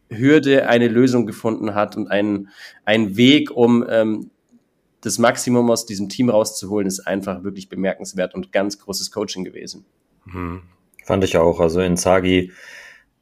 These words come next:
Speaker 3: auch in, also in meiner Wahrnehmung in den letzten Wochen der große Gewinner.
Speaker 2: Hm. Bei dem Gegentor tatsächlich habe ich mich noch eine Sache gefragt.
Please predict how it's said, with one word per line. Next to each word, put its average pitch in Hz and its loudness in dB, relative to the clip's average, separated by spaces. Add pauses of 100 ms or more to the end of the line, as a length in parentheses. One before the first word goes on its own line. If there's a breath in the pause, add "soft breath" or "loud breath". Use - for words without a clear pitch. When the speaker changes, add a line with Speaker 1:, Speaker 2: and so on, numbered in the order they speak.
Speaker 3:
auch 104 2
in, 101 0
also 95 0
in 92 2
meiner 92 2
Wahrnehmung 90 2 (200)
in 98 -4
den 87 0
letzten 87 -2
Wochen 82 -2 (640)
der 82 2
große 80 -4
Gewinner. 76 -6 (1000)
Speaker 2:
Hm. 87 -14 (460 loud breath)
Bei 117 0
dem 113 -2
Gegentor 135 0
tatsächlich 120 0
habe 110 0
ich 113 -10
mich 120 -6
noch 110 -8
eine 117 -6
Sache 120 -6
gefragt. 113 -4